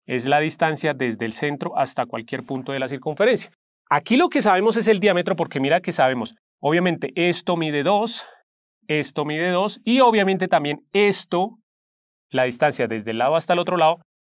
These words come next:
mide también dos. Como sabemos que toda la línea mide dos, pues esto, que es la mitad, mide uno. O sea,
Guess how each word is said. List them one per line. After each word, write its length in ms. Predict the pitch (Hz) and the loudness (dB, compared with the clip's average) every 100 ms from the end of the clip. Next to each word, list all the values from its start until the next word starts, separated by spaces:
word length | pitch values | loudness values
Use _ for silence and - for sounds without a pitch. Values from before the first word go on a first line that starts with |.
| _ | _
mide 280 | 143 160 165 | 0 2 2
también 380 | 151 127 165 165 | 2 0 0 2
dos. 240 | 196 - _ _ | 0 -2 _ _
Como 240 | - 160 151 | -6 -2 2
sabemos 340 | 139 170 156 | 2 2 -2
que 180 | - 135 - _ | -4 -8 -8 _
toda 400 | 196 220 233 247 | 4 6 6 4
la 100 | 220 | 4
línea 280 | 180 196 196 | 2 0 0
mide 240 | 196 196 | 2 2
dos, 300 | 180 175 185 | 2 0 -2
pues 300 | - 139 131 - | -4 -4 -2 0
esto, 380 | 185 170 - 123 | 0 0 -6 -6
que 180 | - | -6
es 120 | 123 156 | -4 0
la 100 | 180 | 0
mitad, 340 | 180 170 156 | 0 2 2
mide 380 | 151 147 143 151 | 0 -2 -4 -2
uno. 280 | 220 233 123 | 0 0 0
O 100 | 120 | -4
sea, 240 | 120 156 | 2 2